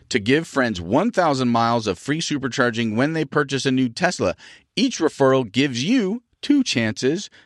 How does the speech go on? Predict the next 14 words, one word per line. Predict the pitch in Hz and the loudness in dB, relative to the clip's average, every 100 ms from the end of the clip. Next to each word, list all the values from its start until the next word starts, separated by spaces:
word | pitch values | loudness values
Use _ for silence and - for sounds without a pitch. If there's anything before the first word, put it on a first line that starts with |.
| _ | _
to | - 139 | -2 0
win | 135 135 | 2 0
a | |
Founder | - 139 147 151 | 0 0 0 -2
Series | - 143 120 104 | -2 0 0 0
Model | 107 117 120 107 | 2 2 2 2
Y | 107 117 107 | 2 2 2
monthly | 107 131 - 101 117 - - _ _ _ | 0 -2 -2 -6 -6 -10 -20 _ _ _
and | 135 156 135 147 175 _ | 0 2 0 -4 -10 _
Founder | _ - 120 113 110 | _ 0 2 2 0
Series | - 117 107 92 | 0 0 0 -2
Roadster | 92 113 104 - 101 90 | 2 2 0 0 0 -2
Supercar | - - 147 220 - 104 90 85 | -6 -4 -2 -2 -2 0 0 0
quarterly, | - 202 247 117 98 101 | 2 2 2 0 -2 -6